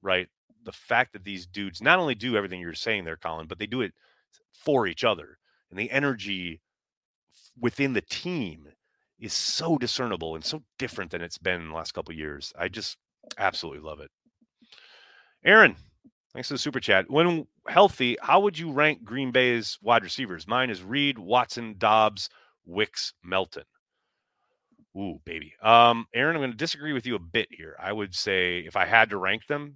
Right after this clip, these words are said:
and I don't even know what criteria we're using here, we're just ranking for the sake of ranking, I would say Reed, Watson, Wicks, Melton, Dobbs. That's where I would go.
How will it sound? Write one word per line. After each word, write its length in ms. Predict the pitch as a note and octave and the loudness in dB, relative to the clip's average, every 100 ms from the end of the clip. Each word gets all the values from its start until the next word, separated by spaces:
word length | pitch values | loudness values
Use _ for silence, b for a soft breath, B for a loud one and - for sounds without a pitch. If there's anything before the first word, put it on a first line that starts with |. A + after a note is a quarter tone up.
| _ | _
and 80 | F2+ | -4
I 80 | F#2 | -2
don't 140 | F2 | -2
even 140 | D#2+ D#2+ | -8 -10
know 100 | D#2 | -8
what 240 | D#2 C#2+ | -10 -10
criteria 600 | E2 D2 - G#2+ E2 D#2 | -12 -12 -6 -6 -6 -10
we're 120 | D2+ | -14
using 300 | D2 D#2 D#2 | -16 -16 -16
here, 140 | D#2 F2+ | -14 -12
we're 80 | E2 | -12
just 160 | D2+ D2+ | -14 -10
ranking 400 | F#2 E2+ D#2+ D#2 | -10 -10 -18 -20
for 100 | D#2 | -14
the 80 | |
sake 200 | - D#2+ | -14 -14
of 60 | E2 - | -18 -6
ranking, 400 | E2+ F#2 E2 D#2 - | -4 -4 -8 -20 -2
I 140 | G2 | 2
would 160 | A2 G2 | 2 0
say 320 | - E2+ D#2+ _ _ _ _ _ _ F#2+ | -6 -6 -6 _ _ _ _ _ _ -4
Reed, 460 | G#2+ G#2+ F#2+ E2 - _ _ | 0 0 0 -6 -14 _ _
Watson, 640 | F2 G2 F2 - F#2 D#2+ D2 _ _ _ _ | 0 2 2 0 -6 -6 -12 _ _ _ _
Wicks, 480 | D#2 F#2 - - - | -4 -4 -4 -10 -8
Melton, 420 | F#2 D#2 - D2 | -6 -6 -8 -18
Dobbs. 480 | C#2 - - - - _ _ _ _ _ _ - | -14 -14 -14 -12 -12 _ _ _ _ _ _ -14
That's 220 | F2 - | -12 -10
where 80 | D2+ | -14
I 100 | - | -14
would 160 | - | -18
go. 140 | - | -20